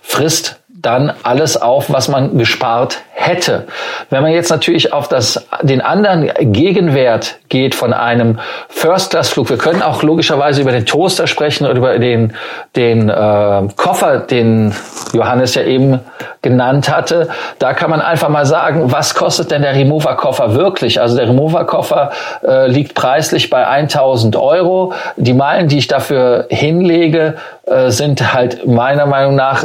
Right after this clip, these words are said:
dann in keiner Relation, wenn man dann sieht, was ein First-Class-Ticket zum Beispiel kostet. Also wenn wir jetzt einfach mal ein First-Class-Ticket als Basis nehmen, als Flex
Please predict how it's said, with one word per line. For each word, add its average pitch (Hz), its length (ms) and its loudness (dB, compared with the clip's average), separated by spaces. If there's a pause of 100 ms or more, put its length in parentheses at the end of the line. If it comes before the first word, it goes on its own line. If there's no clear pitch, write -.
dann 131 280 0
in 120 140 0
keiner 135 380 0
Relation, 131 880 0
wenn 127 220 2
man 131 320 0
dann 139 400 0
sieht, 127 580 0
was 127 140 0
ein 120 240 -2
First-Class-Ticket 143 1400 -2 (460)
zum 131 200 0
Beispiel 135 540 0
kostet. - 480 -2
Also 120 220 2
wenn 170 120 0
wir 202 80 2
jetzt 196 140 0
einfach 170 240 0
mal 151 160 0
ein 120 160 -2
First-Class-Ticket 165 1300 -2 (560)
als 123 220 0
Basis 151 540 0
nehmen, 107 400 0 (800)
als 113 260 -2
Flex - 460 -2